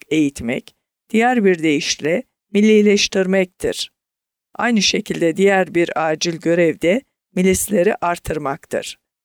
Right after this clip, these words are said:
Savaş olduğu takdirde tüm ulusun savaşır ve çalışır. Milislerin içinde hiçbir profesyonel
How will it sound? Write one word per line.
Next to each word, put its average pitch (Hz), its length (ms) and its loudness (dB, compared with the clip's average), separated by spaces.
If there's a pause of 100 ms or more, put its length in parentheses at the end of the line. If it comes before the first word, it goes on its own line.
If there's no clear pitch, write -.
(360)
Savaş 247 440 -2
olduğu 247 320 2
takdirde 190 540 0
tüm 339 280 -6
ulusun 202 520 -2 (420)
savaşır 190 640 0
ve 208 100 2
çalışır. - 720 -2 (280)
Milislerin 214 600 0
içinde 180 460 0
hiçbir 202 320 2
profesyonel 185 800 0